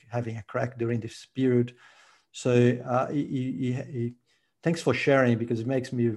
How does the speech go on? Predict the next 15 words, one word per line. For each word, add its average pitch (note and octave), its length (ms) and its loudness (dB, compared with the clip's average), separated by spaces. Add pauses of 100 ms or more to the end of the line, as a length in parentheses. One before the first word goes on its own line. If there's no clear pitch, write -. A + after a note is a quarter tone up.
realize A#2+ 720 2
more B2 240 2
and A2+ 100 -2
more A#2 380 2
how A2 280 -2 (140)
fortunate B2+ 540 -2
and A2+ 120 -4
grateful, B2 920 -2
uh, B2 260 -6
we, B2 340 -10
we A#2+ 140 -4
must B2 380 -4
be D#3 220 0
and, A2+ 340 -4
and, A2+ 260 -8